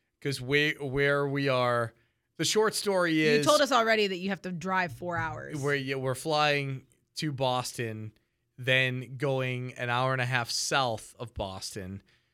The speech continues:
Speaker 1: hanging out for one night so that way they can see the family and, and meet and do that stuff. And then we are going four hours
Speaker 2: Just by
Speaker 1: north.
Speaker 2: yourself?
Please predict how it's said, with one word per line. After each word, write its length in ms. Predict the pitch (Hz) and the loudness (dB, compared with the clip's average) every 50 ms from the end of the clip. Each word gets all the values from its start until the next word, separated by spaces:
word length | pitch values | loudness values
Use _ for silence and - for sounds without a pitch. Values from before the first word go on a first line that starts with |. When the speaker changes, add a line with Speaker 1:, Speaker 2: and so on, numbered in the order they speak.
| _ _ _ _ _ _ _ _ | _ _ _ _ _ _ _ _
Speaker 1:
hanging 400 | - - 139 139 147 143 143 143 | -4 -2 0 0 2 0 0 0
out 220 | 135 131 131 127 | 0 0 0 -2
for 120 | - 143 135 | -2 -4 -4
one 240 | 131 131 135 135 131 | -2 -2 -2 0 -2
night 420 | 127 120 120 117 117 120 - _ | -2 -2 -2 -2 -2 -4 -6 _
so 220 | - - - 131 120 | -16 -8 -6 -4 -2
that 220 | 117 120 123 107 | -2 -2 -2 -2
way 600 | 120 117 113 113 110 110 110 110 110 107 104 104 _ _ _ _ _ _ _ _ | -2 -2 0 0 0 -2 -2 -4 -4 -6 -10 -12 _ _ _ _ _ _ _ _
they 140 | - 117 113 | -6 -6 -6
can 160 | - 123 110 | -6 -10 -10
see 220 | - - 135 131 | -6 -4 -4 -4
the 100 | 123 120 113 | -4 -4 -4
family 680 | - 131 120 117 113 117 117 117 113 113 117 117 113 110 | -2 -2 -2 -2 -2 -4 -4 -4 -4 -4 -2 -2 -2 -4
and, 240 | 104 104 110 107 - - | -4 -6 -8 -10 -12 -10
and 300 | - 113 113 110 110 110 | -6 -6 -4 -4 -4 -4
meet 180 | 113 123 123 113 | -6 -6 -6 -6
and 120 | 107 113 110 | -8 -10 -6
do 120 | 110 117 | -6 -4
that 220 | 104 110 107 110 - | -4 -4 -6 -6 -8
stuff. 340 | - - 104 98 98 - - - _ _ _ _ _ _ _ | -8 -8 -8 -8 -10 -12 -16 -20 _ _ _ _ _ _ _
And 160 | 123 123 123 | -6 -4 -2
then 320 | 120 135 147 151 156 151 | 2 2 2 2 2 0
we 160 | 143 143 143 135 | -2 -2 -2 -2
are 100 | 123 117 | -2 -2
going 360 | 110 135 127 123 120 117 113 | -2 -2 -2 -2 -2 -4 -6
four 420 | - - - 156 143 135 127 123 | -10 -8 -4 -2 0 0 2 2
hours 420 | 120 120 117 113 107 104 107 175 156 | 2 0 0 0 -2 -4 -6 -8 -6
Speaker 2:
Just 220 | 131 123 - - | -4 -2 0 0
by 140 | 147 143 131 185 | 0 0 0 0
Speaker 1:
north. 20 | |
Speaker 2:
yourself? 520 | 185 180 175 - 175 156 - - - - | 0 -2 -4 -6 -8 -12 -12 -16 -20 -20